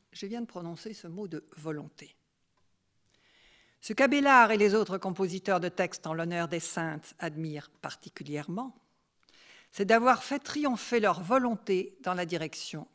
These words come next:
qu'elles avaient choisie. Dans le domaine profane, d'autres femmes y ont réussi, mais on en parle beaucoup moins. Ou alors avec un peu d'effarement ou de réserve,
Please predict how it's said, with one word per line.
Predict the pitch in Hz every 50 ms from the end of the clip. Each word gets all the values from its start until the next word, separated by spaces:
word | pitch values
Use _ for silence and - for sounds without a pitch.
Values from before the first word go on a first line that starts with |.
| _
qu'elles | - 160 147 139 147
avaient | 143 127 139
choisie. | 131 - - - 131 127 113 - - - - _ _ _ _ _ _ _ _ _ _ _ _ _ _ _ _ _ _ _ _ _ _ _ _ _ _ _ _ _ _ _
Dans | 214 160 147
le | 151
domaine | 143 151 147 139 147 147 147
profane, | - - 190 180 - - - 262 277 285 277 269 262 -
d'autres | 156 - 147 147 - - 151
femmes | 147 - - - 165 156 156 160
y | 151 156
ont | 156 151
réussi, | 147 175 185 208 233 - - - - 294 294 302 294 - - - _ _ _ _
mais | 208 202
on | 214 214 214
en | 226 226
parle | 226 190 277 269 240
beaucoup | 202 220 277 254 - 214 190
moins. | 170 160 156 151 147 - - _ _ _ _ _ _ _ _ _ _ _ _ _ _ 196
Ou | 214
alors | 233 240 269 294 302 269
avec | 233 214 226 226 -
un | 214 214 208
peu | - 254 247
d'effarement | 202 240 240 - - 220 202 185 196 208 220 262 269
ou | 233 202
de | 180 208
réserve, | 180 165 160 151 139 147 135 139 135 143 135 143 143